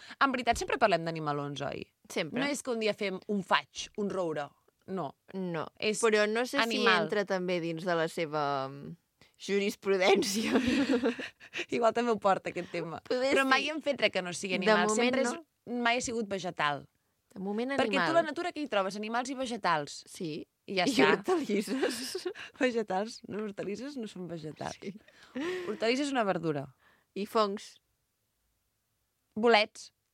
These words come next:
Speaker 2: Sí.
Speaker 1: Am,
Speaker 2: Hi havia més categories que animals i vegetals.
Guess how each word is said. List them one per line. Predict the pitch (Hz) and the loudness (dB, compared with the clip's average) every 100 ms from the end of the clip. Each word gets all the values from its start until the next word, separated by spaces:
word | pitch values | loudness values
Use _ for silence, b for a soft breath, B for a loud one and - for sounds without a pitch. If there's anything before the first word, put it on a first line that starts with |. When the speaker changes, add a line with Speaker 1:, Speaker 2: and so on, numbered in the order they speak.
| _ - | _ -20
Speaker 2:
Sí. | - 180 - _ _ _ b b b b _ - | -12 -10 -10 _ _ _ b b b b _ 0
Speaker 1:
Am, | 226 208 190 180 175 165 160 | 2 2 -2 -10 -8 -6 0
Speaker 2:
Hi | 196 | 2
havia | 196 220 | 2 0
més | 254 | -2
categories | - 240 185 160 165 196 165 | 0 2 4 4 4 4 2
que | - | -2
animals | 156 147 139 147 | -4 -4 -4 -4
i | 143 | -6
vegetals. | 147 143 143 131 - - | -6 -8 -8 -8 -10 -16